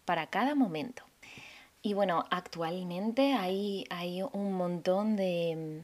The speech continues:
hay un montón de clases a las que puedes asistir.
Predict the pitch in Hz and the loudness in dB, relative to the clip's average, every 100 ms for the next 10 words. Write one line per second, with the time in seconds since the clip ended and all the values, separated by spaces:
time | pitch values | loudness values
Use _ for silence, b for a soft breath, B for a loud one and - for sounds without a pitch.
0 | - 185 190 202 180 190 196 180 - 180 | -4 -2 2 0 0 -2 0 -2 0 0
1 | 180 226 285 330 B B B B B B | 0 -2 -2 -4 B B B B B B
2 | - 185 - 170 175 185 196 190 - - | -4 -2 -4 -2 -2 0 -4 -4 -4 -4
3 | 196 233 311 | 0 0 -2